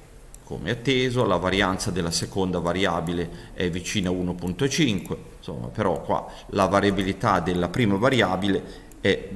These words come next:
due volte circa la variabilità della seconda, e questa è la covarianza. Adesso lo andiamo a vedere, c'è una covarianza diversa da zero, perciò andiamo a vedere con scatter box plot.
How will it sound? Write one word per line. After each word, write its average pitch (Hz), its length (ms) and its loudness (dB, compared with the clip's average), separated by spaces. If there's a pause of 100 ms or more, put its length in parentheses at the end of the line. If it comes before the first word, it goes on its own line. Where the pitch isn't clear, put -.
(140)
due 110 240 4
volte 90 400 2
circa 90 360 -4
la 87 80 2
variabilità 82 600 -2
della 78 200 -4
seconda, - 460 -8
e 104 60 -6
questa 95 340 -2
è - 20 2
la 80 140 -2
covarianza. 80 680 -4 (320)
Adesso 196 300 2
lo 143 60 2
andiamo 120 240 6
a 107 60 4
vedere, 80 360 0 (400)
c'è - 160 2
una 95 140 2
covarianza 101 640 2
diversa 95 440 2
da 82 140 -2
zero, 95 600 2 (1160)
perciò - 240 -10
andiamo 101 260 2
a 120 40 4
vedere 117 340 4
con 110 220 0
scatter - 460 0
box 85 240 -2
plot. 82 480 -4